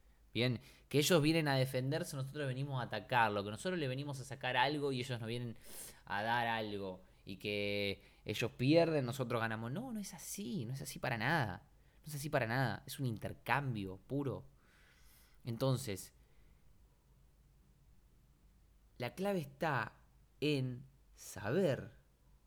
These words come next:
que la persona lo quiere hacer. Bien, que la persona en el fondo lo quiere hacer porque sabe que le va a ayudar. Entonces, no-, y nosotros sabemos, lo sabemos, lo tenemos clarísimo que le va a ayudar. Entonces,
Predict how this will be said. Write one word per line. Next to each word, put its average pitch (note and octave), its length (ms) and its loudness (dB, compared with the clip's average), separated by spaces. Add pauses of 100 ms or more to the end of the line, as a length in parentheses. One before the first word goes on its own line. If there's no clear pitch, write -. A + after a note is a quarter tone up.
(2500)
que A2+ 120 -6
la G#2+ 160 -4
persona C#3+ 340 -4
lo A2 140 -2
quiere A2+ 160 -2
hacer. - 200 -10 (1300)
Bien, A#2 280 -4 (480)
que - 80 -2
la A2 100 6
persona D#3+ 560 2 (160)
en B2 120 2
el B2 120 4
fondo E3+ 300 4
lo B2 100 6
quiere B2+ 160 0
hacer C3 220 0
porque G2+ 220 -4
sabe B2 200 2
que G#2 80 -2
le G2+ 60 0
va G2+ 60 2
a G2+ 40 0
ayudar. F#2 340 -8
Entonces, C3 300 0
no-, C3+ 80 4
y B2 120 0
nosotros D#3+ 320 2
sabemos, C#3+ 440 4 (580)
lo G#2+ 120 -6
sabemos, B2+ 320 0
lo G#2+ 80 2
tenemos C3 220 0
clarísimo B2 440 2
que G2+ 80 -2
le G2 60 0
va G2 60 0
a F#2 40 -2
ayudar. - 300 -6
Entonces, A2+ 680 0